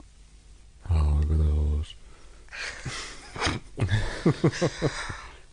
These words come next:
Ja, ja, ö, kanava vielä on,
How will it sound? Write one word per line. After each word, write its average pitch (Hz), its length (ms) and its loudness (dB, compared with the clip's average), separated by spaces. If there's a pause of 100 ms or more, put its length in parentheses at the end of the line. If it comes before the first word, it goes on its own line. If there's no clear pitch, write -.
(540)
Ja, 87 180 4
ja, 80 360 2 (1080)
ö, 85 560 2
kanava 120 420 4
vielä 98 260 6
on, 82 200 0